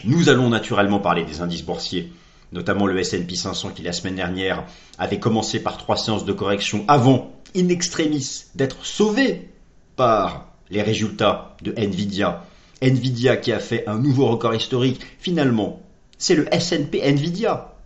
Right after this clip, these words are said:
qui fait de nouveaux records. Car le S and P quatre cent quatre-vingt-dix-neuf, lui, ne fait pas de nouveaux records, croyez-moi.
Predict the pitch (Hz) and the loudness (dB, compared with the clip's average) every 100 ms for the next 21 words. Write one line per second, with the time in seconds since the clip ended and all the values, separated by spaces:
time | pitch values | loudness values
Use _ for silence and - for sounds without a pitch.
0 | - - 127 120 104 101 95 90 87 - | -18 -8 -2 0 0 0 0 0 -2 -4
1 | - - - - 143 131 - 147 - 143 | -10 -12 -20 0 4 6 6 2 2 0
2 | 131 143 190 170 160 139 123 123 113 110 | -2 -2 0 0 -2 0 0 2 0 0
3 | 117 196 214 - 220 233 147 180 143 165 | -2 -2 -2 0 0 2 2 2 0 -2
4 | 190 175 151 160 190 180 147 - 143 143 | 0 0 0 0 0 0 0 0 0 0
5 | 147 113 87 | 2 0 -2